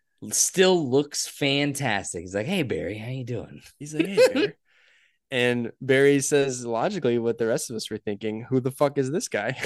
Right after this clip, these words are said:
Speaker 1: Yeah.
Speaker 2: <laughs> Which I think is a great use
Speaker 1: It's a
Speaker 2: of the
Speaker 1: good bit.
Speaker 2: F-bomb in a P G thirteen movie.
Speaker 1: Yeah.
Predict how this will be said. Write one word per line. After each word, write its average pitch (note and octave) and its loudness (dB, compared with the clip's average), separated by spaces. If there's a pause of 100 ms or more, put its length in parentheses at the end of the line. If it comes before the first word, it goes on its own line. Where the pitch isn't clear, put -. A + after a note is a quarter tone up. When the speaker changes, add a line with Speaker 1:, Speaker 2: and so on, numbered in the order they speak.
(140)
Speaker 1:
Yeah. C3+ 4
Speaker 2:
<laughs> - -10
Which D3+ 4
I C#3 6
think C#3 2
is C3+ 0
a C3+ -2
great C#3 2
use C#3+ 2
Speaker 1:
It's D3+ 0
a E3+ 4
Speaker 2:
of B2+ 2
the A#2 0
Speaker 1:
good G2 -6
bit. G2 -2
Speaker 2:
F-bomb A#2+ -4 (380)
in A#2+ -2
a A2+ 0
P G#2+ -6
G G#2+ -8
thirteen G#2 -8
movie. G#2+ -4
Speaker 1:
Yeah. G2 -6